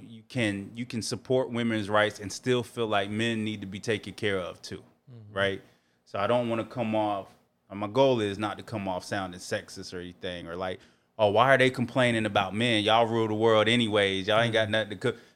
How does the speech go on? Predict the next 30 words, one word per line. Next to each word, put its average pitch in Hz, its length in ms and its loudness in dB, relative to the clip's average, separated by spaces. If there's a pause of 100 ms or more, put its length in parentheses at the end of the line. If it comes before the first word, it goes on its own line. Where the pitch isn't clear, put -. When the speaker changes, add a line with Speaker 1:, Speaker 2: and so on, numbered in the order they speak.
Speaker 1:
You 127 80 0
know 127 80 4
what 127 100 6
I'm 123 60 2
saying? 131 400 4
But 110 300 4 (320)
there's 139 200 4
a 120 80 2
problem 107 840 6 (640)
with 113 140 0
mental 127 460 4
health 135 380 6
when 113 120 -4
it - 140 -8
comes 123 260 -2
to 117 100 -4
men, 120 500 0 (380)
because 131 300 0
typically 143 720 -4 (260)
we 170 220 0
are 170 80 4
not 135 180 6
allowed, 160 800 6 (1120)
society 151 680 4
has 131 200 2
always 127 560 4
looked 120 320 0
down 117 320 0
on 107 380 0
or, 101 360 0